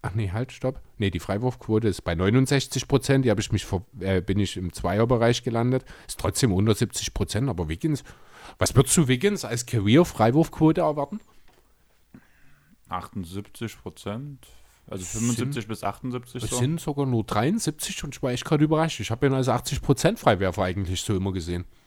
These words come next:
Speaker 2: Nein,
Speaker 1: Also
Speaker 2: weil er
Speaker 1: so,
Speaker 2: ja
Speaker 1: also hat er noch nie gehabt tatsächlich, aber
Speaker 2: Ja,
Speaker 1: hab ich so
Speaker 2: weil
Speaker 1: bei ihm erwartet irgendwie.
Speaker 2: Hab ich bei ihm gar nicht erwartet, weil halt Wiggins ja auch ein sehr un-, ineffizienter Shooter ist.
Speaker 1: Mhm.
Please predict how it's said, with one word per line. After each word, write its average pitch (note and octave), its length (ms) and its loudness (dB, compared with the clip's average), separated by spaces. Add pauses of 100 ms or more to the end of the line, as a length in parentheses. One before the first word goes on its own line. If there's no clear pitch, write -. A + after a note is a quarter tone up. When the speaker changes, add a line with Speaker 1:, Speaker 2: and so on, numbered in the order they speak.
Speaker 2:
Nein, G2+ 380 -2
Speaker 1:
Also - 160 6
Speaker 2:
weil G2+ 60 4
er G2+ 40 6
Speaker 1:
so, G#2 80 6
Speaker 2:
ja G#2 120 4
Speaker 1:
also A#2 220 -4
hat C3+ 120 0
er D#3+ 80 2
noch C3+ 100 2
nie C#3 160 -2
gehabt E3+ 380 0
tatsächlich, G#3 560 -8
aber A2 80 -4
Speaker 2:
Ja, G#2+ 140 4
Speaker 1:
hab C3 140 2
ich G2+ 60 2
so G2 60 2
Speaker 2:
weil F#2+ 180 -2
Speaker 1:
bei B2+ 120 -4
ihm C3 160 -8
erwartet A#2+ 400 -10
irgendwie. G2+ 340 -6 (140)
Speaker 2:
Hab A2 200 -2
ich B2 140 -4
bei B2 100 2
ihm A2+ 140 2
gar G#2 140 2
nicht C#3 140 -4
erwartet, C3 380 0
weil G#2 340 0
halt G2+ 440 0
Wiggins A2 680 -6
ja G#2 300 0
auch G2 280 -4
ein G#2 80 -8
sehr G2 500 -6
un-, A#2 240 -4 (120)
ineffizienter A#2+ 760 -4
Shooter C#3+ 460 -2
ist. - 180 -8 (140)
Speaker 1:
Mhm. G#2 380 -8